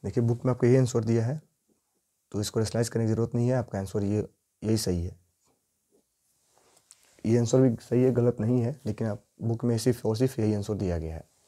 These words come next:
नेक्स्ट है क्वेश्चन नंबर थ्री का पार्ट फ़ाइव। इसमें दिया गया है टेन स्क्वायर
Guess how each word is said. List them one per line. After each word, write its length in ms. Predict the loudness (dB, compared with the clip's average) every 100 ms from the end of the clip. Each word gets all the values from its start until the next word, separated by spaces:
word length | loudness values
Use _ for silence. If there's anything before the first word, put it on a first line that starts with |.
| _ _ -8
नेक्स्ट 200 | -2 0
है 60 |
क्वेश्चन 260 | 0 -2 -2
नंबर 280 | 2 2 2 -6 _ _ _ _ _ _ _ _ _ _ _ _ _ _ _ _ _ _ -20 -4
थ्री 140 | 0
का 140 | 2 0 -2 _ _ _ _ _ _ _ _ _ _ -4
पार्ट 200 | -4 -2
फ़ाइव। 240 | -4 -4 -6 _ -16
इसमें 200 | -4 2
दिया 140 | 4
गया 140 | 4 2
है 80 | 0
टेन 240 | 0 0
स्क्वायर 580 | 0 -4 -6 -6 -6 -8